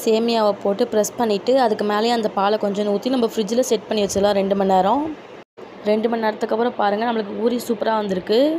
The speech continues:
நம்ம ரெடி பண்ணி வச்ச கஸ்டர்ட் பால்ல இருந்து நம்ம எக்ஸ்ட்ரா தான் செஞ்சு வச்சிருக்கோம். அதையும் நம்ம ஃப்ரிட்ஜில் வச்சுட்டு இது சாப்பிடும் போது அது கூட ஊத்தி நம்ம சாப்பிட்டோன்னா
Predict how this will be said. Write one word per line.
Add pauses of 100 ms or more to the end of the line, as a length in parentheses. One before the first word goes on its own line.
(1900)
நம்ம
ரெடி
பண்ணி
வச்ச (120)
கஸ்டர்ட் (120)
பால்ல
இருந்து
நம்ம
எக்ஸ்ட்ரா
தான்
செஞ்சு
வச்சிருக்கோம்.
அதையும்
நம்ம
ஃப்ரிட்ஜில்
வச்சுட்டு
இது (100)
சாப்பிடும்
போது
அது (100)
கூட (180)
ஊத்தி (160)
நம்ம
சாப்பிட்டோன்னா